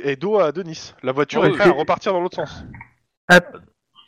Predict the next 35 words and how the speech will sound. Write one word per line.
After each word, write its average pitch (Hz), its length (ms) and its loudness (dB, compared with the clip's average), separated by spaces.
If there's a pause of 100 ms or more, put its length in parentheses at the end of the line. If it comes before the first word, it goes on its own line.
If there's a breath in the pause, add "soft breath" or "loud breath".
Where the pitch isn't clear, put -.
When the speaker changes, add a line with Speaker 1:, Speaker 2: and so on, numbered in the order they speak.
(100)
Speaker 3:
d'accord, 196 360 4
il 180 140 2
est 196 80 6
dos, 208 640 0
euh, 175 40 2
en 175 180 2
gros, 226 340 2
le 220 80 -6
canon 202 340 0
est 196 60 -2
direction 180 580 0
du 170 160 -4
cul - 240 -8
de 190 80 -4
la 196 80 4
bagnole, 160 380 2
de, 170 260 2
du 170 220 -2
Hummer. 151 180 0 (800)
Speaker 1:
Alors, 143 340 2
en 185 140 4
gros, 170 520 0 (320 soft breath)
devant 180 340 2
toi, 147 460 2
à, 135 100 0
à 123 360 0
dix, 139 380 -8
quinze 131 260 -2
mètres, 135 340 0
tu - 160 -4
as 151 60 6
le 135 60 -2
cul - 180 -2
du 190 180 -2
Hummer, 135 380 2